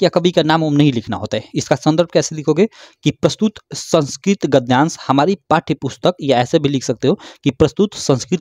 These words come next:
पंक्तियाँ हमारी पाठ्य पुस्तक हिंदी के संस्कृत खंड में अवकलित या स-, संस्कृत खंड में दी गई,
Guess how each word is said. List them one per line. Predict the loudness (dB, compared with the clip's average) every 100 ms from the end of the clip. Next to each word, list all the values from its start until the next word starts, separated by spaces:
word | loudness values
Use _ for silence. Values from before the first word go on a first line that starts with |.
| -2
पंक्तियाँ | -4 _ 0 2 0 _ _ -2
हमारी | 2 4 2 -4 _ 0
पाठ्य | 0 0
पुस्तक | -2 -2 0 -2 -2
हिंदी | 0 2 2 0
के | 2 2 2 _ -20 -20 _ -16
संस्कृत | -2 -2 0 -2 -2 -2
खंड | -2 0
में | -2 0
अवकलित | 0 2 0 0 -4 _ _ -8
या | 0 0
स-, | 0 -14
संस्कृत | -14 -2 -2 0 -4 -2
खंड | -2 0
में | 0
दी | 0 2
गई, | 2 2